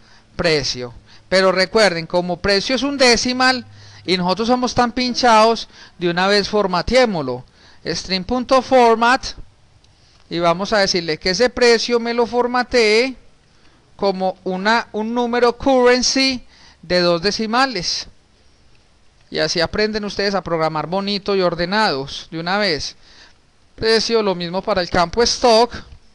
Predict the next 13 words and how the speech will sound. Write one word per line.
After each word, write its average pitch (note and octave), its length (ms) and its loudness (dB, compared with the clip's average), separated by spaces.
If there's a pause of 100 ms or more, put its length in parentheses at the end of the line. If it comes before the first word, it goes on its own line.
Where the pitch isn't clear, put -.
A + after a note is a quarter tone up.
(1120)
pero D#3+ 160 -6
el D3+ 80 -12
campo E3+ 320 -2
stock G3+ 340 -2
ya G3+ 140 -2
no G3+ 120 -6
es G3 120 -6
un A3 160 -8
currency, G3+ 560 0
sino D#3 320 -6
un D#3+ 160 -10
valor G3 280 0
numérico. A3 720 0